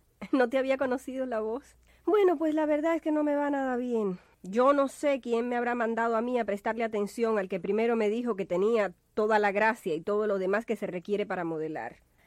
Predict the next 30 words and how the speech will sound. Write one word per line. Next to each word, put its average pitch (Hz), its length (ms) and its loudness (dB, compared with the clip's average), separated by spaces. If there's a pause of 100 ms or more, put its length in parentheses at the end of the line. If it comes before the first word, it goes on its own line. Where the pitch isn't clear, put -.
(140)
Aunque 330 260 -4
a 330 40 -6
lo 311 100 -4
mejor 320 340 -6
después 349 320 -6
de 359 120 -6
todo 339 260 -4
no 311 120 -2
hice 320 240 -6
mal. 311 340 -2 (300)
Bien 196 200 -2
puede 233 240 2
ser 247 220 -4
que 233 120 0
ahora 277 260 2
esté 262 180 -4
en 226 60 2
el 214 80 0
buen 208 180 0
camino. 175 480 -2 (340)
No, 196 840 4 (300)
<laughs> - 680 0
no 226 180 4
se 262 160 2
trata 254 300 -2
de 233 100 0
ninguna 220 320 0
invitación 220 540 -2
de 233 100 -2
Fabricio. 190 640 -6